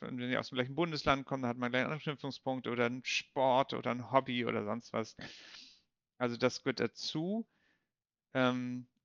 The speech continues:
und das ist in Brüssel genauso. Deswegen bin ich immer ganz erstaunt, wenn ich, wenn ich so höre, es ist, äh, so schwer, da Termine zu kriegen.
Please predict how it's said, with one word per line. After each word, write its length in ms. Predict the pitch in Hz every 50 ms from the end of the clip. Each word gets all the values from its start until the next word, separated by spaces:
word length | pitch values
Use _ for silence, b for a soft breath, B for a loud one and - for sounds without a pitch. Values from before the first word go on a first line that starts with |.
| _ _ -
und 180 | - 139 131 127
das 140 | 123 - 147
ist 140 | 135 -
in 120 | 135 135 123
Brüssel 320 | 131 131 151 147 - 143
genauso. 880 | 131 127 120 113 107 113 131 151 170 175 156 156 160 156 151 151 147 143
Deswegen 400 | 139 139 131 - - 135 127 127
bin 80 | 123
ich 80 | 127 113
immer 120 | 131 123
ganz 180 | 120 123 127 -
erstaunt, 480 | 135 120 - - - 107 123 135 131 127
wenn 180 | 135 123 120
ich, 220 | 120 117 - - -
wenn 120 | - 120
ich 120 | 120 120 -
so 100 | 123 120
höre, 220 | 110 123 123 113
es 200 | 113 113 110 -
ist, 240 | 123 107 - - - -
äh, 80 | - 123
so 140 | 113 127 120
schwer, 300 | - - 135 135 135 131
da 120 | 131 123
Termine 480 | - - 127 123 131 147 165 170 160 139
zu 200 | - - 147 -
kriegen. 760 | - - - 151 139 139 135 120 127 131 127 123 123 123